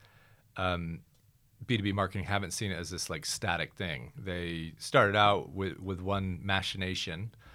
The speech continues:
of the, uh, platform, and then they evolved it. They simplified it, and they listened to their community,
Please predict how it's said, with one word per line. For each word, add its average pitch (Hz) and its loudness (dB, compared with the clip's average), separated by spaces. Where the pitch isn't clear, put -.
of 92 0
the, 90 0
uh, 85 0
platform, 90 0
and 98 0
then 95 0
they 95 2
evolved 101 8
it. - -4
They 92 -2
simplified 98 0
it, 92 0
and 98 -2
they 95 0
listened 98 -2
to 98 -4
their 95 -2
community, 90 -2